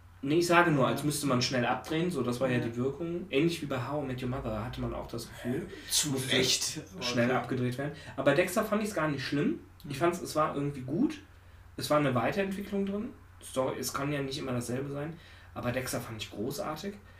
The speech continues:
Speaker 1: Und, äh, für mich Nummer eins ist Walking Dead. Ähm, mit, mit höllenweiten Abstand. Es gab ein paar Staffeln, die waren halt dünner.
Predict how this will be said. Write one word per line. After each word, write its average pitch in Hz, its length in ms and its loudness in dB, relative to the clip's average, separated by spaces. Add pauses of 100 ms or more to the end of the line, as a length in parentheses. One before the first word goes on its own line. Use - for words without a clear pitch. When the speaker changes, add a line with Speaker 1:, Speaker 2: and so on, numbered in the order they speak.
(240)
Speaker 1:
Und, 135 360 -2
äh, 123 120 0
für 123 140 -6
mich 127 220 0
Nummer 120 200 2
eins 120 240 0
ist 120 140 -6
Walking 120 300 -2
Dead. 127 260 -2 (480)
Ähm, 113 540 0 (840)
mit, 110 220 -2
mit 104 320 -8
höllenweiten 131 560 0
Abstand. 127 400 -4
Es - 60 -8
gab 120 120 -4
ein 120 100 -8
paar 123 180 -4
Staffeln, 123 340 -2
die 117 80 0
waren 113 240 -4
halt 107 160 -8
dünner. 135 320 -2